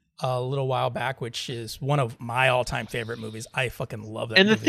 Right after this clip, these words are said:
Speaker 2: thing, the thing is, is she's, <sighs> she's watching some good movies, but there are a lot of movies that I wouldn't say, I wouldn't say are shit now, but you had to have been there, you know,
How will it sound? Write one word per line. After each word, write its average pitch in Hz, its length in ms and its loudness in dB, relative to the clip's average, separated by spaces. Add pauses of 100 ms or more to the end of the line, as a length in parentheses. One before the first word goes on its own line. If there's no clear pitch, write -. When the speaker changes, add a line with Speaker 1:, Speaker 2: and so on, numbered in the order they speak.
(140)
Speaker 2:
thing, 180 80 -2
the 208 100 8
thing 302 300 4
is, 175 320 8
is 147 120 8
she's, 262 520 6 (200)
<sighs> - 300 0
she's - 300 6
watching 185 320 6
some 139 200 0
good 127 200 6
movies, 123 300 4
but 185 120 0
there 302 180 10
are 285 180 12
a 226 60 6
lot 160 180 6
of 127 80 2
movies 120 460 2
that 104 340 6 (920)
I 151 100 8
wouldn't 196 320 4
say, 143 420 0 (500)
I 143 100 6
wouldn't 175 260 0
say 143 200 -2
are 123 100 0
shit 117 400 2
now, 110 320 2
but 123 220 -4
you 127 120 -4
had 147 280 2
to 147 100 0
have 98 320 -4
been 123 300 4
there, 65 400 -8 (760)
you 127 180 2
know, 117 340 2